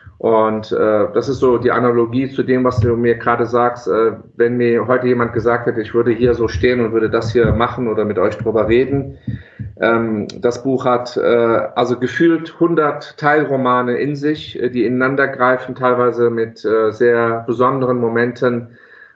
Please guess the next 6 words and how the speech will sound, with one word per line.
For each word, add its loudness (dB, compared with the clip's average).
Man 2
lacht, 0
äh, 2
man -2
weint, 0
äh, 0